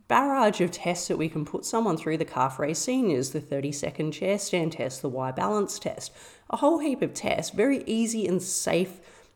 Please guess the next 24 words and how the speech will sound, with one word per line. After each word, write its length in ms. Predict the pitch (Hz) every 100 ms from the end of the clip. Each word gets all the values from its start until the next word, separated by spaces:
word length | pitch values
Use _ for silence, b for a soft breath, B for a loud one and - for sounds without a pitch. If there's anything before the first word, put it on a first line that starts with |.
| -
to 100 | -
implement. 580 | 156 156 175 196 440 - B B B
They 260 | - 180 - 165
do 200 | 185 208
have 240 | 214 175
their 160 | 165 156
standardised 760 | - - 160 160 151 143 147
measure, 460 | 147 139 147 139 139 -
measures 380 | 143 139 135 135
and 160 | 139 135
scores. 600 | - 131 - - 277 - B B B B _
Less 300 | - 269 294
than 120 | 302
ten 240 | 247 226 208
minutes, 440 | 262 320 - -
we 60 | 170
can 120 | 180
perform 380 | 180 - 196 196
a 20 |
functional 480 | 190 180 - 220 156
assessment 580 | 160 190 233 - 240 -
and 120 | 180
have 180 | 165 151
a 240 | 165 143